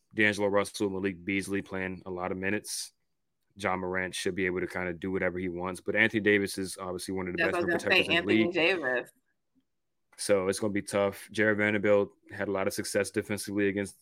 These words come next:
Speaker 1: the Grizzlies in the playoffs last year too, so they definitely could muck it up a little bit. Um,
Speaker 2: So let me ask you
Speaker 1: so we'll
Speaker 2: this.
Speaker 1: just have to see.
Speaker 2: If it's
Speaker 1: Yeah.
Speaker 2: Lakers Grizzlies,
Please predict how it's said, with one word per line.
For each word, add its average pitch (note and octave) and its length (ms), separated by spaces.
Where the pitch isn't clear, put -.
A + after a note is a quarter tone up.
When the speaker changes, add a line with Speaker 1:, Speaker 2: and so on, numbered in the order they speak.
Speaker 1:
the A2 80
Grizzlies G2+ 480
in G2 60
the G2 60
playoffs G2+ 360
last G2 260
year G2+ 100
too, G#2+ 200
so G#2+ 180
they C#3 140
definitely A#2+ 500
could G#2+ 160
muck G2+ 260
it G2 80
up G#2+ 120
a - 20
little B2 180
bit. B2 240
Um, F#2+ 560
Speaker 2:
So - 120
let B3+ 100
me C4+ 120
ask A#3 260
you F#3 180
Speaker 1:
so C3 120
we'll C3 100
Speaker 2:
this. D3 80
Speaker 1:
just C3+ 80
have B2 140
to - 80
see. F#2 320
Speaker 2:
If G#3+ 180
it's A3 120
Speaker 1:
Yeah. F#3 80
Speaker 2:
Lakers D4+ 500
Grizzlies, C3+ 800